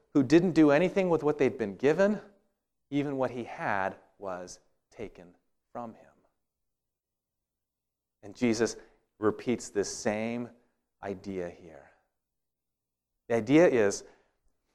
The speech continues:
we need to have open hearts. Open hearts, open lives. And as God gives us opportunity,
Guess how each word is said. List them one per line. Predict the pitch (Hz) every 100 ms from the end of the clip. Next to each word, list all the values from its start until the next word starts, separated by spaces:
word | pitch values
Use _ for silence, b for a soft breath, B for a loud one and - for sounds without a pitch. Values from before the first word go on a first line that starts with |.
| _ _ -
we | 123 131
need | 135
to | 120
have | 117
open | 110 110 104
hearts. | 95 87 76 - - - b - _ _ _ _ _ _ _ _ _ _ _ _ _ _ _ _ _ _ _ _ _ _ _ _ _ _ _ _ _
Open | 123 143 156
hearts, | 131 139 107 - -
open | 131 139 151
lives. | 131 127 127 113 104
And | 147 135
as | 135 135
God | 143 147
gives | 160 151
us | 147
opportunity, | 160 160 139 - 175 196 208